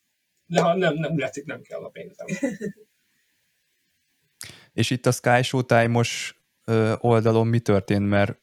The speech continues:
Speaker 3: ott is, minthogyha egy kicsit a,
Speaker 1: Jó.
Speaker 3: ezt az évfordulót ki-, látom, belekérdeztem a
Speaker 1: Bele? Belekérdeztem.
Speaker 3: sűrűjébe. Laci, akkor kérlek, vezesd elő, hogy
Speaker 1: Hát ugye valamikor nyáron hirtelen megjelent a tos a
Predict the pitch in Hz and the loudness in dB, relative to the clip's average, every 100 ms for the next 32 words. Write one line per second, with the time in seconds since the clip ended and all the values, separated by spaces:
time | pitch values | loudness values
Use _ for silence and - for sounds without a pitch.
0 | _ 113 - 110 101 - 104 - 104 98 | _ -2 0 -2 -2 -2 -2 0 0 2
1 | 110 104 98 - 113 113 - 104 101 - | 4 4 2 -2 0 0 2 2 2 -2
2 | - - 139 139 - 110 120 - 120 107 | -10 0 2 2 2 2 2 2 0 2
3 | 107 104 104 - - - - _ _ _ | 2 2 2 -2 -16 -20 -20 _ _ _
4 | - 92 - 113 110 107 107 110 110 120 | -4 -4 0 2 4 2 4 4 4 2
5 | 107 113 147 - 110 107 95 _ - 208 | 2 2 0 -2 0 0 -2 _ 2 6
6 | 240 202 - - 156 147 143 143 127 - | 6 4 -6 -10 -8 -8 -12 -16 -18 -12
7 | - 123 113 110 110 107 113 120 - 120 | -2 2 4 4 4 4 4 2 0 -2
8 | 104 - 104 113 104 101 110 107 104 104 | -2 -4 -2 0 2 0 0 0 0 0
9 | 107 107 107 107 107 - - - 185 240 | 0 0 2 2 0 -6 -12 0 2 4
10 | 226 214 202 190 185 180 165 160 180 240 | 2 -2 -4 -2 -2 -4 -8 -12 -6 -2
11 | 226 190 190 175 196 190 165 160 175 160 | 0 -2 -2 -2 0 0 0 -2 -4 -2
12 | 160 160 147 143 143 143 139 135 139 135 | 0 0 2 2 2 0 0 0 -2 -4
13 | _ 139 - - - _ 131 127 127 139 | _ -2 -2 -6 -16 _ -6 -2 -4 -4